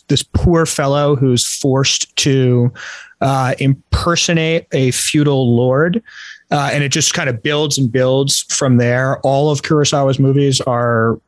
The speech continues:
basically all of them are amazing and worth your time and energy to track out. And when you watch them, you'll see, "Oh shit, I've seen twenty movies that rip this off,"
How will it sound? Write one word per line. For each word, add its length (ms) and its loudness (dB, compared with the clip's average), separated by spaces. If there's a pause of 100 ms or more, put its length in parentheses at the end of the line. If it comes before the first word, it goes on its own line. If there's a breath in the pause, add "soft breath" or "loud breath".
(220)
basically 300 0
all 160 2
of 60 -2
them 160 2
are 200 0
amazing 720 2
and 300 2
worth 400 0
your 180 2
time 300 -2
and 100 2
energy 400 2
to 140 -2
track 320 -2
out. 280 -2
And 120 2
when 100 2
you 100 4
watch 320 0
them, 220 2 (380 loud breath)
you'll 120 2
see, 360 0
"Oh 200 0
shit, 400 -2 (520)
I've 180 -2
seen 240 0
twenty 380 0
movies 480 2
that 360 -4
rip 340 -2
this 220 0
off," 380 0